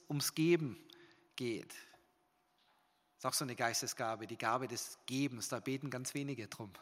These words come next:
<laughs> Auch vergeben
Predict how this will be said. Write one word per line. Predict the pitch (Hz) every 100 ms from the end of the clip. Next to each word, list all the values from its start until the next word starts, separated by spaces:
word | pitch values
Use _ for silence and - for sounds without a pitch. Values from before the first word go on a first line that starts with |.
| - -
<laughs> | 156 - - - - - - - 120 - - - _ _ _ _ _ _ _ _ _ _ _ _ _ _ _ _ _ _ _ _ _
Auch | 107
vergeben | - - 127 151 127 110 98 92